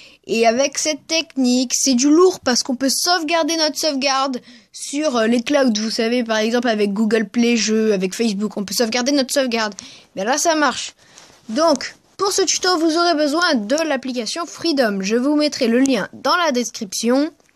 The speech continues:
Donc vous devez marquer, comme d'habitude, ce qu'il y a à côté. Voilà, je crois que c'est ça. Non, je me suis trompé. Je recommence. Euh, je crois que c'est,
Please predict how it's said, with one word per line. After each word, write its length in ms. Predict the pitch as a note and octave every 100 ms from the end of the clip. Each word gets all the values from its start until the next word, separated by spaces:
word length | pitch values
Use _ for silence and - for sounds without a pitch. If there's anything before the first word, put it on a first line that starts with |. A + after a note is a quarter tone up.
| - _ _ _
Donc 280 | G#3 C4+ D4
vous 160 | C4 D4
devez 240 | C#4+ C#4+
marquer, 600 | D4 C#4 - C4 B3 F#3+ - _ _
comme 200 | - D#4
d'habitude, 520 | D#4 C#4+ C4 B3 C4+ G3+
ce 140 | -
qu'il 260 | C#4+ C#4 B3+
y 120 | A#3+
a 120 | A#3
à 140 | -
côté. 640 | A3+ A3+ - A#3+ B3+ C#4+ - _ _ _ _ _ _
Voilà, 320 | G3 G3+ A3+
je 80 | B3+
crois 160 | - B3+
que 80 | -
c'est 140 | G#3
ça. 320 | - B3 - _ _ _ -
Non, 80 | - _ _ -
je 60 |
me 60 | G#3
suis 80 | -
trompé. 400 | - F#3 F#3 - - _ _ _ - _ _
Je 480 | G3 G#3 C#4+ D#4 D4+
recommence. 1120 | A3+ C4+ - G#3 G3+ G3+ A#3+ D4+ C4+ - - G3 F#3+ F#3+ _ _ _ _ _ _ _ _ -
Euh, 380 | A3+ A#3+ A#3+
je 80 | A#3+
crois 220 | B3 -
que 80 | C4+
c'est, 340 | - C4 B3+